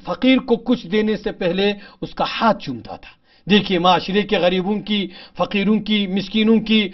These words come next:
मुश्किलात ज़दा लोगों की खिदमत करने में कितनी अहमियत है, अल्लाह ताला की बारगाह में उस इंसान का कितना मुकाम है। तो इमाम उसके हाथ को चूमते थे।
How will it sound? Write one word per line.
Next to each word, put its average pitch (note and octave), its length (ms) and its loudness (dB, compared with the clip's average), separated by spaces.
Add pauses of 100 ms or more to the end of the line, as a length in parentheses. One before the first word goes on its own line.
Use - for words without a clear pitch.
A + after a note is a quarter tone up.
(280)
मुश्किलात G#3 480 2
ज़दा G3+ 280 8
लोगों A3+ 300 8
की G#3 100 -4
खिदमत G#3+ 340 -4
करने G3+ 260 -2
में G#3+ 260 0 (240)
कितनी C4+ 420 4
अहमियत F#3+ 500 2
है, C3+ 160 -8 (600)
अल्लाह G3+ 180 8
ताला G#3 280 6
की A3+ 160 2
बारगाह G#3 360 6
में A#3 120 2
उस A3+ 220 -2
इंसान A3 340 -2
का A3+ 120 -2
कितना A#3 360 0
मुकाम C4 440 6
है। D#3 180 0 (880)
तो D#3+ 60 -2
इमाम G#3+ 360 8
उसके A3+ 220 2
हाथ A#3+ 280 6
को B3 100 6
चूमते C4 440 6
थे। C#4 180 6